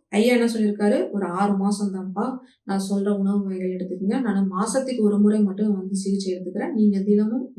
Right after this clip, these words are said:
உங்களோட, உங்களுக்கு தெரிஞ்ச விதத்துல இந்த, இந்த சின்ன சின்ன வருமங்களை எல்லாம் நீங்க செஞ்சுக்கிட்டு வாங்க" அப்படிங்கிறதையும் சொல்லியிருக்காரு. சரின்னு சொல்லியிருக்கேன். நானு அடுத்து வருகின்ற ஆறுல இருந்து ஏழு மாதம், அதிகபட்சம் ஒரு வருஷம் வச்சுக்கோங்க,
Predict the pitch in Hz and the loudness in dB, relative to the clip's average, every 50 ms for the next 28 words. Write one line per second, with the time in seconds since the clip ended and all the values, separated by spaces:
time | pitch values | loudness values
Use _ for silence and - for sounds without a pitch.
0 | 190 196 202 208 220 214 214 202 196 190 196 196 190 - - - - - _ _ | -2 0 0 0 0 0 0 0 0 -2 -2 -4 -6 -8 -14 -20 -20 -20 _ _
1 | _ _ _ _ _ _ _ _ - - - - _ _ _ _ _ - 226 240 | _ _ _ _ _ _ _ _ -20 -20 -20 -20 _ _ _ _ _ 0 4 4
2 | 240 240 226 214 214 214 233 233 247 247 247 247 226 220 208 208 208 214 262 339 | 6 6 6 6 6 6 6 6 6 6 4 4 4 4 4 2 2 2 2 2
3 | 523 - - - - 226 220 220 220 214 214 214 214 214 214 214 208 208 202 202 | 0 0 -2 -4 -2 0 2 4 6 6 6 8 8 8 6 6 6 4 2 2
4 | 208 214 214 208 202 202 208 202 196 208 208 226 240 233 214 214 202 196 202 247 | 0 0 0 0 2 2 0 2 2 2 0 0 0 2 2 2 2 2 2 0
5 | 269 247 208 190 185 190 190 208 202 208 226 220 208 196 190 185 185 185 185 190 | 2 2 2 2 2 0 2 2 2 2 2 0 0 0 -2 -4 -4 -6 -6 -6
6 | 185 185 185 180 185 180 185 180 185 180 208 233 226 202 196 185 185 185 185 - | -6 -6 -6 -6 -6 -8 -8 -8 -4 -2 -2 -2 -2 -4 -6 -6 -6 -6 -8 -8
7 | - 175 196 240 262 - - 196 175 170 196 214 202 - - 175 175 180 175 180 | -10 -8 -8 -6 -6 -8 -8 -8 -4 -2 0 0 -2 -4 -8 -10 -10 -8 -8 -10
8 | 175 175 - 175 185 - _ _ _ _ - - _ _ _ _ _ _ _ _ | -10 -12 -14 -16 -18 -20 _ _ _ _ -20 -20 _ _ _ _ _ _ _ _
9 | _ _ _ _ _ _ _ _ _ _ _ - 214 214 208 208 240 320 415 466 | _ _ _ _ _ _ _ _ _ _ _ 2 4 4 6 6 4 4 0 -2
10 | - - _ _ _ _ _ - - 202 208 240 247 247 - - - _ - 233 | -4 -10 _ _ _ _ _ -4 0 2 2 2 2 -2 -6 -12 -14 _ 0 2
11 | 220 208 - - - - - - 208 190 196 202 226 240 220 233 220 208 202 196 | 4 4 4 2 -2 -12 -12 -6 -2 0 2 4 4 4 2 4 4 4 4 4
12 | 226 269 269 - - - - 190 196 208 208 214 208 202 202 202 208 226 240 220 | 2 0 -2 -4 -8 -8 -6 -2 2 2 2 4 4 2 2 2 0 0 2 2
13 | 202 196 196 196 190 185 185 190 196 190 190 190 - - - 196 202 196 269 302 | 2 4 4 2 2 0 -2 -2 -2 -2 -4 -4 -6 -4 0 2 4 4 4 4
14 | 294 311 302 240 220 208 - 247 240 214 202 202 202 208 202 196 196 190 226 214 | 4 2 2 2 2 2 2 2 2 4 4 4 4 2 2 0 0 0 0 0
15 | 202 185 190 185 185 - - - 185 | 0 0 -2 -8 -10 -10 -12 -14 -14